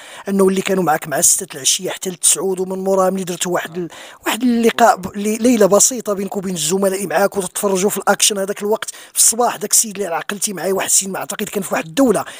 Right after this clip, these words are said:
داز معانا في فيديو تا هو في المباشر تيعلن بانه هو اللي جا عندك مع سبعة الصباح، مشيتوا درتوا الرياضه حتى العشرة الصباح.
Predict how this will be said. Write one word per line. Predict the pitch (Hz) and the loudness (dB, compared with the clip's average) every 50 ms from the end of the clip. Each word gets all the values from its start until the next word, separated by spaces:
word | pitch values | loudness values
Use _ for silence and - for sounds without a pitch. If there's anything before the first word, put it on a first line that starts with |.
| - - - | -18 -10 -2
داز | 165 196 196 170 170 | 2 2 2 2 2
معانا | 151 165 190 196 202 190 | 2 2 2 4 2 0
في | 165 | 0
فيديو | 160 185 202 170 170 196 | -2 -4 -4 -2 -2 0
تا | - - | 0 2
هو | 190 180 185 202 | 4 4 4 4
في | 196 170 | 4 2
المباشر | 190 196 220 220 214 208 202 190 - 254 262 - - - - - - | 0 2 4 6 6 6 4 4 2 0 -2 -4 -4 -10 -20 -12 -6
تيعلن | - 240 202 180 226 226 | -4 -2 0 0 0 2
بانه | 202 220 202 214 202 | 2 2 4 4 4
هو | 190 233 | 6 8
اللي | 285 262 | 8 6
جا | 226 226 | 6 4
عندك | 202 214 - | 0 -2 0
مع | 180 233 | 0 2
سبعة | - - 156 190 | 2 2 0 0
الصباح، | 226 - - 226 190 | -2 -2 -2 -2 -2
مشيتوا | - - - 214 202 214 | -2 -2 -2 0 -2 -2
درتوا | 190 208 220 | -2 -2 -2
الرياضه | 202 208 220 226 220 208 214 | -2 2 2 2 4 2 2
حتى | - 240 | 2 0
العشرة | 220 156 - - 240 240 | 2 2 2 2 2 2
الصباح. | - - - 220 233 202 - | 2 2 2 2 0 -2 -2